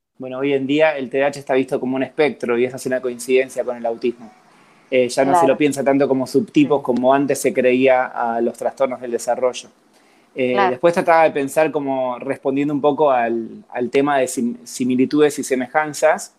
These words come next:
Speaker 1: donde
Speaker 2: Mm.
Speaker 1: la, digamos, como lo social aparece como un desafío en am-, en ambos diagnósticos, en ambas personas
Speaker 2: Total.
Speaker 1: que tienen un diagnóstico, ¿no? Como,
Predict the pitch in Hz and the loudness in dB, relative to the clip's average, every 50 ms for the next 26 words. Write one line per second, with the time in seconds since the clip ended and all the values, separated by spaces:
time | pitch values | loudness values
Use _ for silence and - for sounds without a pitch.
0 | _ _ _ _ _ _ _ _ _ _ - 135 135 135 135 135 135 131 131 131 | _ _ _ _ _ _ _ _ _ _ -2 0 2 2 4 4 4 4 4 2
1 | 131 131 131 127 123 - - _ - 135 143 139 135 131 131 131 127 131 127 - | 2 0 0 -2 -2 -4 -8 _ -6 -2 2 2 2 2 2 0 0 -2 -4 -4
2 | 135 139 143 143 151 147 147 147 139 - 143 135 139 139 135 127 143 135 139 131 | -2 0 0 2 0 0 -2 -4 -2 0 0 2 2 0 -2 0 0 0 0 0
3 | - 147 - - 180 190 202 233 262 285 - - - - 139 143 147 - 175 135 | 0 -4 0 2 4 6 6 4 2 -2 -4 -4 -2 -2 -2 -2 -2 -2 -2 0
4 | 143 135 135 139 143 151 156 151 151 147 131 131 - - 143 123 - - 156 170 | 0 0 0 -2 -4 -4 -6 -6 -4 -2 -2 -2 -2 -4 -6 -4 0 4 4 6
5 | 180 175 175 151 123 139 135 143 147 151 151 - - 139 139 139 147 151 156 151 | 6 6 4 2 0 -2 -2 0 -2 -2 -4 -8 -6 -2 0 0 0 0 0 -2
6 | 147 151 139 135 135 135 131 - - - 110 107 107 - - - 123 127 135 139 | 0 0 -2 -2 -2 -6 -10 -10 -12 -14 -12 -12 -14 -14 -12 -10 -6 -4 -2 0
7 | 147 156 - - - 131 131 - 208 214 208 - 226 214 196 135 139 139 139 143 | 0 0 0 0 -2 -2 2 4 4 4 6 6 4 4 4 2 0 -2 -4 -2
8 | 143 139 131 131 135 131 123 - - 123 104 - 127 135 147 139 151 139 131 123 | 0 0 0 0 -2 -6 -6 -8 -8 -6 -4 -2 -2 -2 -2 -2 -2 -2 -2 -2
9 | 120 113 | -2 -4